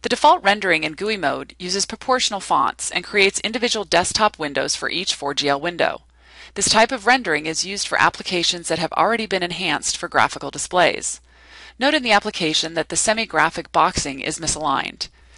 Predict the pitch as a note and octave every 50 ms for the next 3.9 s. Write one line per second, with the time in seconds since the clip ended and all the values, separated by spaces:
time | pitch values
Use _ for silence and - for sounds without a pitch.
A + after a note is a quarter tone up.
0 | - - - - - - - - - - C4 G#3 G3+ - - - - A#3 A3 A3
1 | A3 - - - G#3+ A3+ G#3+ - G#3 F#3+ F#3 F3 E3 - F3 E3+ E3+ E3+ F3 F#3+
2 | A3 A3+ - - F3 D#3+ D#3 D#3 D3+ - - - - - - - A3 G#3 - -
3 | D#3 D3 C#3+ D3 - - - D3 F#3 A3+ - - - - - - -